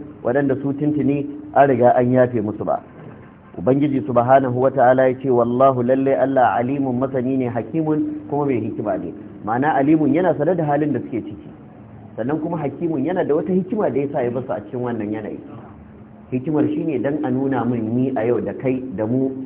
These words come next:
cewa ba wanda zai faɗi gaskiya ya zauna lafiya. Babu shi. Dole ne sai ka sha ƙunarta, sai ka ɗanɗane ta.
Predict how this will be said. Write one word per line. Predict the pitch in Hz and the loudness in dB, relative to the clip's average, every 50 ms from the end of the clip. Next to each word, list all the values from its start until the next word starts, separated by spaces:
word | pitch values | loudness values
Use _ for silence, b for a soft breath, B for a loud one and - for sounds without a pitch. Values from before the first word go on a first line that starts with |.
| - - - - - - - - | -12 -14 -18 -20 -20 -20 -18 -10
cewa | - 139 123 120 120 117 | -6 -2 0 0 0 0
ba | 107 143 151 147 135 | 2 2 2 4 4
wanda | 127 131 135 139 131 127 113 | 4 2 2 0 0 -2 -2
zai | 117 127 117 | -2 -2 -4
faɗi | - 127 - 113 107 | -4 -6 -8 -6 -6
gaskiya | 113 110 - - 120 113 | -6 -6 -6 -6 -6 -4
ya | 110 101 | -4 -4
zauna | 104 107 104 104 95 | -4 -6 -4 -4 -6
lafiya. | 92 92 95 95 - - 87 62 - - - - 123 - - - - - - - | -6 -6 -8 -10 -10 -10 -10 -10 -12 -16 -20 -20 -20 -20 -20 -20 -20 -18 -12 -4
Babu | 98 127 127 120 107 | 0 0 0 0 0
shi. | - - - - - - - - - - 165 151 143 135 - - - - - - - - - - 85 92 | -4 -8 -10 -14 -16 -18 -20 -20 -20 -20 -20 -20 -20 -20 -20 -20 -20 -20 -20 -20 -20 -20 -18 -12 -4 0
Dole | 131 147 151 143 | 2 2 4 2
ne | 117 117 120 - | 2 -2 -2 -4
sai | - 120 - | -6 -6 -6
ka | - 135 123 120 - | -6 -6 -6 -6 -4
sha | 127 127 120 | -2 -2 -2
ƙunarta, | 120 - 151 147 139 131 107 101 101 - - - 104 98 170 - 147 - - - - - - - - - - - - - - | -2 -2 -2 0 0 0 -2 -4 -6 -8 -10 -10 -10 -12 -12 -14 -14 -14 -16 -16 -16 -18 -20 -20 -20 -20 -20 -20 -14 -8 -6
sai | 135 131 | -6 -6
ka | 131 - 139 143 143 | -4 -4 -4 -4 -2
ɗanɗane | 135 123 120 123 120 113 127 135 139 139 | -2 -2 -2 -2 -2 0 0 0 0 0
ta. | 131 95 - | -2 -4 -6